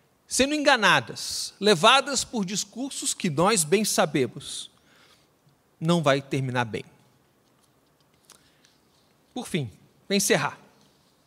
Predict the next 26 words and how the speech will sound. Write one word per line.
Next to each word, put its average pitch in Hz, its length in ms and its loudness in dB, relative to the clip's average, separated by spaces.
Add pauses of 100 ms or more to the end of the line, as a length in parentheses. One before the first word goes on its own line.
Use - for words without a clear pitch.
(2250)
Lembre-se, 185 760 4
nós, 170 360 2
cidadãos 151 680 2
do 147 100 -8
reino, 117 500 -6 (840)
temos 226 300 4
um 202 60 2
ministério 160 800 4 (440)
de 170 100 -2
maneira 175 260 4
expressa 190 720 4
dita 156 260 -6
pelo 139 260 -6
Senhor. 113 540 -8 (1200)
Lá 185 120 6
em 202 40 8
segunda 208 300 4
Coríntios 190 420 2
cinco, 202 380 2 (240)
dezoito 156 380 4
e 180 40 -4
dezenove, 151 580 0 (440)
o 190 80 -6
Senhor 185 460 2
nos 185 180 -8
confia 165 800 -6